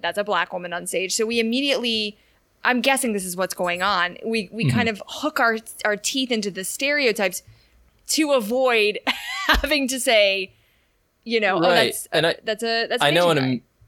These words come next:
Speaker 2: in, in the committee meeting that you and I were on, one of 'em I stayed really quiet the whole time, and then I turned the mic on and went, "This is what we call trying too hard.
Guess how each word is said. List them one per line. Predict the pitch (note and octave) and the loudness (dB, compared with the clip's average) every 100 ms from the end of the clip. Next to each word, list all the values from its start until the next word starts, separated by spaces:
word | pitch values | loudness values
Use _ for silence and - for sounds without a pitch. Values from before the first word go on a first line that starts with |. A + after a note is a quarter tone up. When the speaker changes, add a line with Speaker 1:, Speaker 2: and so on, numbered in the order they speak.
| _ | _
Speaker 2:
in, | B2+ A#2+ A#2+ A2+ G#2+ - | 0 2 2 2 0 -2
in | A2 G#2 | -2 0
the | G2 | -2
committee | A2+ A#2 E3+ B2 | -2 0 2 2
meeting | A2 A2 | 0 0
that | G#2 | 0
you | G#2+ A2+ | 0 0
and | G#2+ | 2
I | G#2 | 2
were | G2+ | 2
on, | A2 A2 G#2 G2+ F#2+ - _ _ _ - A2 G#2 | 2 2 0 -2 -6 -12 _ _ _ -16 -12 -2
one | A#2 A#2+ | 2 4
of | A2+ | 4
'em | A2+ G#2+ | 2 2
I | G2+ | 0
stayed | - G#2 G2+ - _ A#2 | 0 0 -2 -6 _ -8
really | G#2+ G#2 G2 | -2 -2 0
quiet | G#2 G2+ G2 | 0 0 0
the | G2+ | 0
whole | G2 | 0
time, | G2 G2+ G2 G2 | 2 0 0 -2
and | |
then | G2+ | -2
I | G2+ | -4
turned | F2+ G#2 G2+ | -2 -4 -2
the | |
mic | G2+ G2 | -2 -2
on | G2+ | -2
and | G2+ | -2
went, | G#2 G#2 | -2 -2
"This | A2+ B2+ | -2 -2
is | D#3+ C#3 | -2 -2
what | C#3+ | -2
we | C3 A2+ | 0 -2
call | - B2+ G#2+ G#2 G2+ _ _ _ _ _ _ - | 2 4 4 2 0 _ _ _ _ _ _ -8
trying | - B2 A2+ A2 | 2 4 4 4
too | A#2 G2+ | 2 2
hard. | G#2+ F#2 F#2+ | 2 0 -4